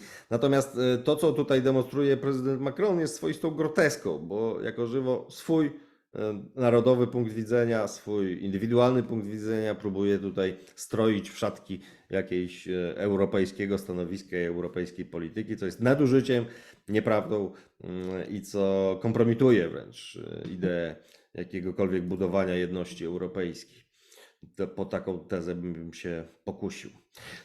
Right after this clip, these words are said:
No i wreszcie na koniec, e, szanowni, mm, e, państwo, pokuśmy się o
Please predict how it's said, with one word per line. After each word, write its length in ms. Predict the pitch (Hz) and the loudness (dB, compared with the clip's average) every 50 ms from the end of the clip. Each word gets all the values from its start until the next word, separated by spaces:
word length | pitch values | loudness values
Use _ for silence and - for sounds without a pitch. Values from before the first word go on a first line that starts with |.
| _ | _
No 60 | 120 131 | 2 2
i 20 | |
wreszcie 260 | 160 214 208 - 233 | 4 4 2 2 2
na 100 | 202 190 | 2 4
koniec, 520 | 190 202 208 208 202 190 196 - - - 185 | 4 4 6 6 4 4 2 0 -4 -2 0
e, 560 | 185 175 170 170 170 170 147 139 147 156 151 | 2 2 4 2 2 0 -2 -4 -6 -6 -6
szanowni, 460 | - - 151 156 156 147 147 151 156 | -4 -4 -2 -2 -2 -4 -4 -4 -4
mm, 500 | 156 151 135 - 123 139 135 120 107 120 | -4 -4 -6 -6 -6 -6 -6 -6 -6 -4
e, 420 | 131 131 131 131 131 127 131 135 | -4 -2 -2 -2 -2 -2 -2 -2
państwo, 720 | 127 - - _ 139 143 147 151 147 - - 151 147 143 131 | -4 -6 -4 _ 0 0 0 0 -4 -6 -4 0 0 0 0
pokuśmy 580 | - 135 123 120 135 139 135 - - 135 135 | 0 -2 -4 -2 -4 -4 -4 -4 -4 -6 -6
się 280 | 127 - 139 135 131 127 95 | -4 -2 -2 -2 -2 -2 0
o 380 | 113 120 123 123 120 95 - | 0 2 2 2 0 0 -2